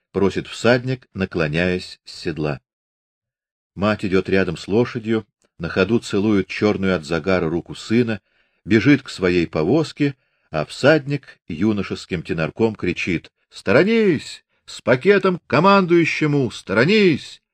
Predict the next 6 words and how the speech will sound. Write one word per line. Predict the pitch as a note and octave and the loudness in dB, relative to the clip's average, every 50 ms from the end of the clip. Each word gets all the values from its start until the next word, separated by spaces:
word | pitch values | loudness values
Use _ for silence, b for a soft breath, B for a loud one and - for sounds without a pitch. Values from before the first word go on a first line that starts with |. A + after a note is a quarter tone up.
| _ _ _ _ | _ _ _ _
Лошадь | - F#2 A2 A#2 G#2+ - - - | -2 2 2 2 2 -2 -4 -4
его | G2 F#2+ F#2 F2 | -2 0 0 0
горячится, | D2+ E2 D#2 D#2 D2 - - D#3+ F3 - - - - G2+ | 0 -2 -4 -4 -4 -4 -2 -2 -2 -4 -4 -6 -4 -2
вертит | E2 F2+ F2 - - F2+ D#2 C2+ | 0 2 0 0 -2 -6 -10 -10
задом, | C2+ C2+ G#2 D3+ D#3+ D#3 C#3+ C#3 C3 B2 _ _ _ _ _ _ - | -4 0 0 0 2 0 -2 -4 -6 -8 _ _ _ _ _ _ -10
выплясывает. | D2+ D#2 D#2 _ - E2+ D#2 F2 F2+ E2 - - - E2 D2+ D2 C#2 C2+ - _ | -8 -8 -8 _ -8 -4 -2 -2 -2 -2 -4 -8 -8 -6 -4 -4 -4 -6 -10 _